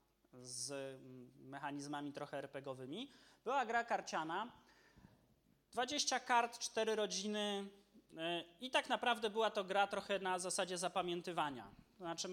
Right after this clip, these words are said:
pytałem sąsiada o to, czy ma taką kartę, jak ją dostawałem, to jest super. Teraz moje dziecko w podobny sposób jest w podstawówce uczone języków obcych. To znaczy, karty są z, na przykład, nazwami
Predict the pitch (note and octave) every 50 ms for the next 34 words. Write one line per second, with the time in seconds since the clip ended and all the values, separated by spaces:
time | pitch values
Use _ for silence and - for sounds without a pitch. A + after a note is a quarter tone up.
0 | F#3 F3+ - - F#3+ - A3+ A3 G#3+ G3+ G3 G3 G3 F#3+ F#3 - - F#3 F3 -
1 | - G#3+ G3+ G3 G3 F#3 F3+ F3+ E3+ E3+ F#3 E3 - - E3+ E3 D#3+ - D#3 -
2 | D#3+ C#3+ - - G#3+ A3+ A#3 - G3 F3+ - F3+ D#3+ D#3 D#3 D3+ - - C#3 C#3+
3 | F3+ G3 G3+ G3 F#3 F3+ F#3 - - - - _ - - F3 E3+ - - - F#3
4 | E3+ - B3+ C#4 C#4+ D4 - - - - - - - _ _ _ _ - A3 G#3+
5 | A3 A3 A3 A3 - - - - - - F#3+ G3 G3 F#3 F3+ G3+ G#3 G#3 - -
6 | F#3+ - - G3 F3 G3 F#3+ F#3 F#3+ F3 - - - F#3 - - F3 - E3+ D#3+
7 | - - - F3 - - - D#3+ D#3+ E3+ E3+ - - F3 D#3 D#3 - - D#3 D#3+
8 | D#3 D3 D3 D3 D3 D#3 C#3 - D#3 - D3+ C3+ - - - - A2+ - - _
9 | _ _ _ _ - D3 C#3+ - D#3 D3 - - F3 F3+ - - E3+ - - F3
10 | D#3 D#3+ D#3+ D3+ D3+ D3 C#3+ - - - D3+ C#3+ D3 D3 D3 D3 D3 D3 C#3+ C#3+
11 | C#3 C#3+ D3 C#3 - - - D#3+ C#3 - - D#3 D3 C#3+ D3 D3 D#3 D3+ D3 D3
12 | D3 C#3+ C#3+ C#3+ D3